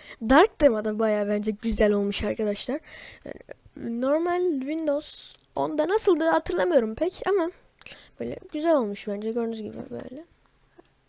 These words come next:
Mesela açalım dosyaları böyle. Güzel ya bence.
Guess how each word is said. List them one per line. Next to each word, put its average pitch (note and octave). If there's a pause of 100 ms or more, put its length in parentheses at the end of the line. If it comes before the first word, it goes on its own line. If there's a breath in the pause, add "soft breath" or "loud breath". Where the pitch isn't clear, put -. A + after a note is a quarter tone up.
(480)
Mesela -
açalım C4
dosyaları A#3+
böyle. B3+ (180)
Güzel A4
ya G#3
bence. G#3+